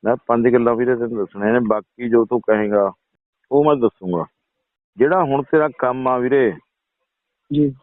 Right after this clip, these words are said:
Speaker 1: ਆਉਣ ਵਾਲਾ ਜਿਹੜਾ ਸਮਾਂ, ਜੇ ਤੂੰ ਮੰਨ ਲਾ ਜਿਵੇਂ ਓਟ ਆ ਸਰ ਆਪਾਂ ਕਹਿੰਦੇ ਆ, ਚਾਹੇ ਗ੍ਰਹਿ ਤੱਤਾਂ ਦਾ ਕਹਿ ਲਓ, ਚਾਹੇ ਮੁਕੱਦਰੀ ਆ,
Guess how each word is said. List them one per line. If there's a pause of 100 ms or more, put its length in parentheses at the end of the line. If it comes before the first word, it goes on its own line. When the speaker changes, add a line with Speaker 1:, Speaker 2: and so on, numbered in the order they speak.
(240)
Speaker 1:
ਆਉਣ
ਵਾਲਾ
ਜਿਹੜਾ
ਸਮਾਂ, (680)
ਜੇ
ਤੂੰ
ਮੰਨ
ਲਾ (160)
ਜਿਵੇਂ
ਓਟ
ਆ
ਸਰ
ਆਪਾਂ
ਕਹਿੰਦੇ
ਆ, (840)
ਚਾਹੇ
ਗ੍ਰਹਿ
ਤੱਤਾਂ
ਦਾ
ਕਹਿ
ਲਓ,
ਚਾਹੇ
ਮੁਕੱਦਰੀ
ਆ,